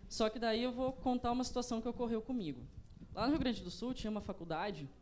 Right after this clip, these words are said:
é, que é um, uma pessoa jurídica, obviamente, que tava fazendo a reestruturação, uma reforma na sua, nas, nas suas instalações.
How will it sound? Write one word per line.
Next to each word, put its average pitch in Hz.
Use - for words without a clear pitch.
é, 156
que -
é 139
um, 135
uma 143
pessoa 143
jurídica, 175
obviamente, 185
que 294
tava 254
fazendo 233
a 247
reestruturação, 233
uma 254
reforma 214
na 220
sua, 208
nas, 185
nas 185
suas 196
instalações. 196